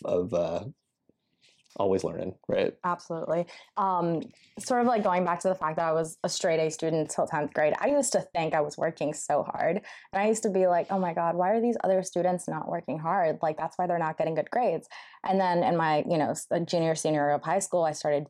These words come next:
Speaker 2: failing really badly. And I was like, "I'm, I've never tried harder." Like, and
Speaker 1: Mm.
Speaker 2: this is the moment in my life where I'm studying my ass off. I'm doing everything I, in my power to try to get the good grades, and I'm still not getting it. Never tried harder. And that was, like, the first time where I started to,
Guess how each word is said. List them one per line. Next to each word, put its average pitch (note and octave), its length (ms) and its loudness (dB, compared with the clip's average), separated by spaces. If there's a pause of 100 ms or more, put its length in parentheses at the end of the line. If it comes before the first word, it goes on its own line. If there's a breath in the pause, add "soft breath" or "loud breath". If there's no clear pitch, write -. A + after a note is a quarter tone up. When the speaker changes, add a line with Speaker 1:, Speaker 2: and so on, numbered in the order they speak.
Speaker 2:
failing C#3+ 260 2
really C#3+ 220 2
badly. F#3+ 380 0
And D#3 100 0
I C#3+ 100 0
was D3 160 -6
like, C#3+ 300 0 (400 loud breath)
"I'm, C4+ 360 2
I've C#4 200 2
never F3+ 300 2
tried C#3+ 260 -4
harder." - 420 -6
Like, F3+ 240 -2
and G#3+ 140 2
Speaker 1:
Mm. - 80 0
Speaker 2:
this A3+ 120 0
is D4 120 0
the D#4 80 2
moment A#3+ 260 2
in G#3+ 40 2
my F3 120 0
life D#3 320 0
where E3+ 100 2
I'm E3+ 220 0
studying F3+ 420 2
my F#3+ 80 2
ass D#3 340 -4
off. E3 180 -2
I'm D#3+ 120 0
doing E3 260 2
everything G3+ 540 0
I, G3 180 0 (180)
in F#3+ 100 2
my F3 140 0
power F3 460 2
to G3 80 -4
try E3+ 280 0
to E3 80 0
get D3+ 240 -2
the E3 80 -8
good D#3+ 180 0
grades, D3+ 320 0
and F3+ 60 0
I'm E3 80 -4
still D#3 200 -2
not D3+ 220 -2
getting D3 260 0
it. F#3 160 0 (300 loud breath)
Never F#3+ 280 2
tried F#3+ 260 -2
harder. D#3 360 2
And F#3 120 0
that F3+ 140 0
was, A3 140 2
like, A3 220 0
the - 80 -4 (100)
first E3+ 280 -2
time E3 220 -2
where E3 100 2
I D#3+ 60 0
started D3 380 -2
to, E3+ 220 0